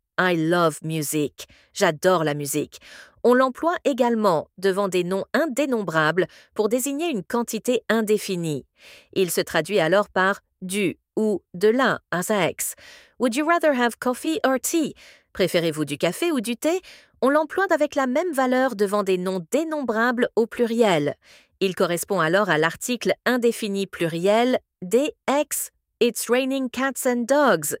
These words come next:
expression idiomatique qui équivaut à « il pleut des cordes ». Six,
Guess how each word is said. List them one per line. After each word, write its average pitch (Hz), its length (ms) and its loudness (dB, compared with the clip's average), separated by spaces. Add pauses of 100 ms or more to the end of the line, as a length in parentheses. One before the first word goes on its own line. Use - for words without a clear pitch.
(320)
expression 214 600 -2
idiomatique 220 800 -2
qui - 160 -2
équivaut 220 480 0
à « 208 220 0 (180)
il 262 220 -2
pleut 254 260 -4
des 240 140 0
cordes ». 147 500 0 (640)
Six, - 460 -2